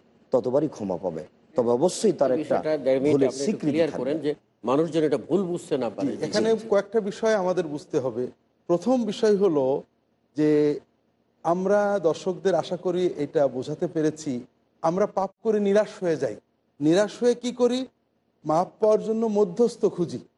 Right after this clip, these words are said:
Speaker 3: যে আল্লাহ হয়তো আমার মতো গুনাহগারের তওবা
Speaker 2: কথা আর
Speaker 3: কবুল করবে
Speaker 2: শুনবেন
Speaker 3: না,
Speaker 2: না।
Speaker 3: একটা নেককার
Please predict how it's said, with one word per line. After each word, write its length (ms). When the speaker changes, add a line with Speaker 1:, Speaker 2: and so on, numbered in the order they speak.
Speaker 3:
যে 140
আল্লাহ 280
হয়তো 260
আমার 220
মতো 140
গুনাহগারের 500
তওবা 240
Speaker 2:
কথা 180
আর 60
Speaker 3:
কবুল 120
করবে 220
Speaker 2:
শুনবেন 80
Speaker 3:
না, 160
Speaker 2:
না। 60
Speaker 3:
একটা 160
নেককার 380